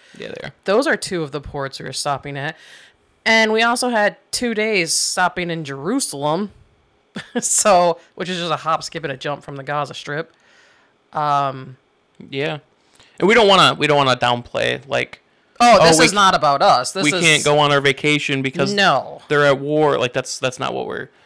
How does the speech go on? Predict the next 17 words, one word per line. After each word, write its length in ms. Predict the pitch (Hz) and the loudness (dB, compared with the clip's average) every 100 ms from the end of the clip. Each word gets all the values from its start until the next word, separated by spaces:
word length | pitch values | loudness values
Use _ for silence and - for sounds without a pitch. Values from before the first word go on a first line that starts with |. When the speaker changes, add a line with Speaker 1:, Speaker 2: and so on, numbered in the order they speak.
| _ _ | _ _
Speaker 1:
but, 240 | - 139 - | 0 0 2
um, 360 | 131 135 - 143 _ _ _ _ _ | 0 0 -2 -12 _ _ _ _ _
we're, 220 | 143 151 | 0 2
we're, 260 | 139 143 135 - - | 4 4 2 -4 -6
we're 160 | 139 | -4
looking, 300 | 139 147 139 | -2 -4 -2
obviously, 420 | 127 131 123 - 131 | 0 2 0 -4 -6
it's 120 | 127 | -8
a, 100 | 123 _ _ - | -12 _ _ -14
a 80 | - _ | -14 _
terrible 500 | - - 147 139 131 | -20 -6 -4 -4 -6
thing 220 | 120 127 | -10 -10
that's 160 | 123 123 | -10 -10
going 240 | 135 127 | -10 -8
on 120 | 127 123 | -8 -8
over 140 | 127 | -10
there. 300 | 127 127 127 | -8 -8 -10